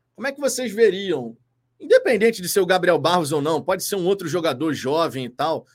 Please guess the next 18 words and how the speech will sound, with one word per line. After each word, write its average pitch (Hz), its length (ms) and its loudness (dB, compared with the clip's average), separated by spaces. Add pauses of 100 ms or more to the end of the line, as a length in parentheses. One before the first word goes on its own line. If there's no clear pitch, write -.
(200)
que 190 140 -10
fique 208 340 -10
nessa 196 240 -6
disputa, 151 540 -10
saf 190 340 -8
Botafogo, 175 600 -6
saf 185 360 -10
Bahia. 143 460 -6 (420)
Mas 185 240 -8
pensando 240 600 -6
nesse, 208 680 -4 (720)
nesse, 180 260 -10
nessas 185 280 -6
ligações 233 800 -4
com 214 80 -10
o 202 60 -10
futebol 175 400 -4
europeu, 180 580 0